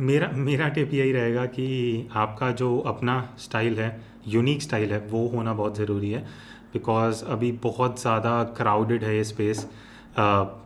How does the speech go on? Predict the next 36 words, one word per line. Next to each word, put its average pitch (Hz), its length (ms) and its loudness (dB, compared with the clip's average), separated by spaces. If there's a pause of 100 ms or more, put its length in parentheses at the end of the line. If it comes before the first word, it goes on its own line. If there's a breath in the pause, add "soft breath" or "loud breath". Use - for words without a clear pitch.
(120)
अगर 127 280 2
कोई 143 420 4
भी 156 320 4
आपको 123 260 0
फॉलो 123 280 4
करेगा, 113 420 2 (220 loud breath)
ये 143 60 8
बहुत 160 180 4
सिंपल 143 200 2
सी 139 120 -2
चीज़ 131 240 -2
है, 143 60 -2
आपको 117 260 0
ना 139 280 0
ये 120 220 2
क्वेश्चन 123 360 0
अपने 117 200 -2
आप 113 160 -4
को 113 200 2
पूछना 110 360 -4
है 113 80 0
कि, 127 260 -2 (460 loud breath)
अ, 107 340 4 (140)
आप 135 340 4
और 127 180 2
लोगों 117 180 2
से 117 120 -4
डिफरेंट 113 320 -2
क्यों 120 140 0
हैं 135 80 0
या 135 60 0
लोग 123 280 2
आपको 117 240 0
फॉलो 107 300 0
क्यों 104 180 -2
करेंगे? 98 420 -6